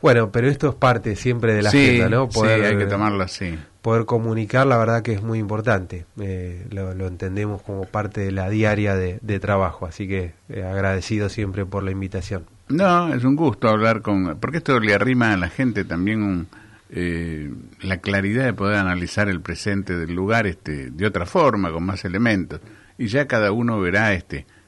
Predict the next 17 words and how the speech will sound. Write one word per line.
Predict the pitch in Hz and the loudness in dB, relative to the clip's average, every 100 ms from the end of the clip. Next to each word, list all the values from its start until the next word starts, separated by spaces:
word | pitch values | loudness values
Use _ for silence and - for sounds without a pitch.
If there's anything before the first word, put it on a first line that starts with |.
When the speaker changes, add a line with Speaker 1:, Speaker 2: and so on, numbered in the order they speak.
| _ | _
Speaker 2:
cómo | 101 87 | -8 -6
se | - | -4
mueve | 82 95 95 | -4 -2 -2
cada | 87 85 | -2 -4
funcionario. | 78 85 - 95 101 76 69 - - _ | -4 -10 -8 -4 -2 -2 -6 -14 -20 _
¿Cuándo | 175 185 151 | 0 0 0
pensás | 120 95 - 147 - | 0 -2 0 -2 -2
que | 107 | -4
yo | 92 98 | -4 -4
puedo | 110 95 | -2 0
llegar | 98 101 | 2 2
a | 98 | 2
hablar | 92 110 113 - - - _ | 4 2 0 -6 -20 -20 _
de, | 87 92 90 87 85 82 85 107 123 73 | -2 0 0 0 -4 -6 -8 -12 -14 -4
del | 92 90 | -4 -2
clima | - 110 107 | -2 0 0
electoral? | 90 82 - 76 69 65 - | 0 -4 -6 -6 -6 -8 -14